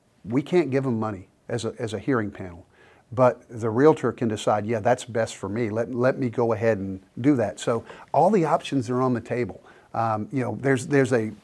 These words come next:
a plethora of options versus very limited options for a hearing panel. So, uh, I've just, I really think it's a great process. Back in two thousand and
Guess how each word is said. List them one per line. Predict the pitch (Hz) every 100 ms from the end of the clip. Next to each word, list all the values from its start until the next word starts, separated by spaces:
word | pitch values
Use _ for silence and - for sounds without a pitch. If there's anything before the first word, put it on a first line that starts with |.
| - -
a | 110
plethora | - 190 202 170 117
of | 107
options | 113 113 - 107
versus | 101 117 - 107
very | 135 139
limited | 127 131 139 117
options | 104 107 - 110
for | - 98
a |
hearing | 110 98
panel. | 92 92 90 - _ _ _ _
So, | - 104 101
uh, | 78 107 -
I've | 127 123
just, | 127 123 - - -
I | 123
really | 127 156
think | 147 135
it's | 123
a | 107
great | 110 113
process. | - 110 - 113 -
Back | 117 120 123
in | 107 101 - _ _ _ _ - _ _
two | - 143
thousand | 139 127 123 113 113
and | 110 104 104 101 101 98 95 92 90